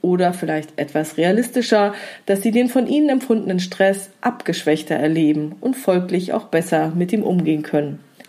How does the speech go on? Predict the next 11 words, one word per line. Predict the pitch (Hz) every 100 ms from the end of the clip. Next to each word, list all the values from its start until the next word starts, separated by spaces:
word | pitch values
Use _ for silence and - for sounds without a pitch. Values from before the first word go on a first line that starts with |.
| - - _
Und | 196 202
hierfür | - 302 339 294 277 277
teile | 208 190 196
ich | 180 -
mit | 185 185
Ihnen | 220 220 214
in | - 165 151
diesem | 196 262
Podcast | 240 208 202 190 190 196 -
einige | 190 233 240 202
Möglichkeiten, | 180 170 170 - 175 165 165 170